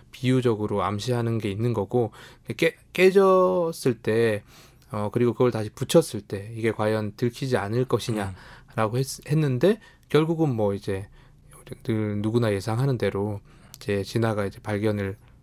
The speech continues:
Speaker 1: 하는 것으로 이야기가
Speaker 2: 네.
Speaker 1: 이어지죠.
Speaker 2: 어, 진아가 이 병원 진료를 받고 오는 날이면 늘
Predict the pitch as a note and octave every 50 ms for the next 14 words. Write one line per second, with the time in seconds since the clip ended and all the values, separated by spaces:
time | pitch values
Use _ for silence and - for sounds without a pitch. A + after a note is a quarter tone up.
0 | - - - - - - D#3+ E3 E3 C3+ G2+ - - - G2+ C3 - - - -
1 | - - A2 G#2 G2 E2+ E2+ - G#2+ G#2+ A2+ G#2+ - - - - - - - -
2 | - - - - F2+ F2 E2+ D#2+ D#2+ D#2+ D#2 - - C3 D#3+ F#3 F#3 - A#2+ A#2
3 | C3 C3+ A#2 F2 D#2 - - - - - - - - F#2 G2+ G2+ G2 - B2 E3
4 | G3 G3+ F#3+ F#3+ F#3 F3+ F3 E3 E3+ C3+ A2+ G#2+ - - A#2+ A#2+ A2+ G#2 G2 F#2+
5 | G2 G2+ G#2 G#2 G#2 G2+ G2+ G2 F#2+ F#2 E2+ E2 E2 D#2+ E2 E2 E2 E2+ F2 F#2
6 | G2 F#2+ E2+ D#2+ D2+ - - - F#2+ F#2+ G2 G2+ G2+ F#2+ F#2 F2+ F2 E2+ E2+ F#2
7 | F#2 -